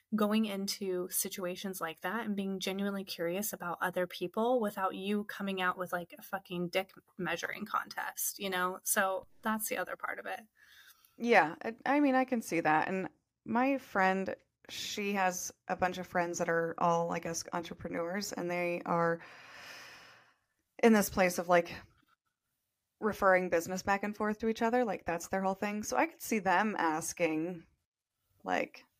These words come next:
Speaker 2: "Do you, what do you do? Do
Speaker 1: I
Speaker 2: you"
Speaker 1: think it can come up later on.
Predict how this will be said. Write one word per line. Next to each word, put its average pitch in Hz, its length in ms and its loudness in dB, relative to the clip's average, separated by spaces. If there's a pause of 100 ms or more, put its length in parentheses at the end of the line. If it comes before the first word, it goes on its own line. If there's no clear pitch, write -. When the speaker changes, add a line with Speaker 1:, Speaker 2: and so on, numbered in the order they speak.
(420)
Speaker 2:
"Do 175 100 -2
you, 170 520 0 (760)
what 190 120 2
do 185 60 -4
you 190 140 2
do? 233 400 6
Do - 40 -8
Speaker 1:
I 285 120 8
Speaker 2:
you" 349 60 6
Speaker 1:
think 359 180 8
it 381 160 6
can 269 200 4
come 247 300 6
up 214 200 6
later 196 400 2
on. 180 520 -4